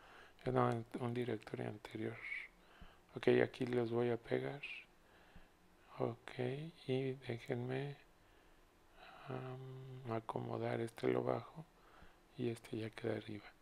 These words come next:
Entonces ya tenemos punto uno, punto dos. Vamos a hacerlo rápidamente para tener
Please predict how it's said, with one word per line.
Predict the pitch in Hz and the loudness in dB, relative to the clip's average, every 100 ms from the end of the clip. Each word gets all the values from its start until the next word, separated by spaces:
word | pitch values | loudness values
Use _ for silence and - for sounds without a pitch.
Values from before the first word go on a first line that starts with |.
| - - - - | -20 -20 -20 -20
Entonces | - - | -8 4
ya | 123 | 6
tenemos | 123 127 120 113 | 6 4 2 -2
punto | - 120 117 127 | -2 -4 2 2
uno, | 123 131 131 | 4 2 0
punto | - 123 - 123 | -4 -8 4 6
dos. | 123 165 - - - - - - - - - | 8 6 0 -12 -16 -20 -20 -20 -20 -8 4
Vamos | 135 117 | 4 6
a | 127 | 4
hacerlo | - 127 120 117 123 | 4 4 4 4 4
rápidamente | 120 120 - 117 113 113 117 117 - | 4 2 2 0 0 0 -2 -4 -8
para | 123 - 113 110 | -8 2 4 4
tener | - 117 113 120 120 | 0 -2 0 0 0